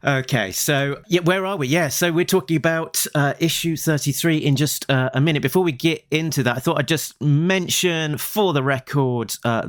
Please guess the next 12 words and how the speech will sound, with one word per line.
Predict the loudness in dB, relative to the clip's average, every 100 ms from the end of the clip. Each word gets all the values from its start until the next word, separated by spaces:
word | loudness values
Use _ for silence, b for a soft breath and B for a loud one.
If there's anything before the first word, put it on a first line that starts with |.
| -2
that | -2 -2 -6 -8 -4
in | 0 0
the | 0
week | 0 -2 -2
of | -4 -4
recording | -8 -4 -2 0 0 0 -2 -6 B B B B -6
the |
Kickstarter, | -2 -2 -2 -2 -2 -2 -2 -2 -4 _ _ _
the | -6 -4 0
After | 0 -2 -4 -2
Action | -2 -2 -2 0 0
Report, | 0 0 0 -2 -4